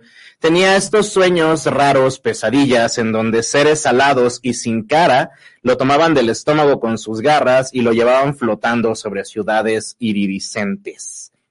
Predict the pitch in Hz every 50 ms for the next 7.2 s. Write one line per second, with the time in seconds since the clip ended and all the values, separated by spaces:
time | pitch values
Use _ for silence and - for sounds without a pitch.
0 | _ - - 214 240 233 247 247 247 247 240 233 226 220 233 240 240 226 220 214
1 | - 202 196 196 202 208 202 208 208 233 240 214 202 202 202 190 175 - 170 170
2 | 180 190 185 190 185 190 185 - 185 180 175 - 180 165 - 175 156 165 160 160
3 | - 160 156 156 147 147 - 165 175 175 175 - 131 131 139 139 - - 123 113
4 | 117 123 120 - 160 160 160 170 160 131 117 117 113 110 107 120 123 135 143 151
5 | 180 185 175 - - 127 117 110 110 117 120 131 123 120 - 110 - - - 117
6 | 113 113 113 110 - 117 110 107 - 135 131 139 151 165 185 220 226 240 220 -
7 | 165 170 208 262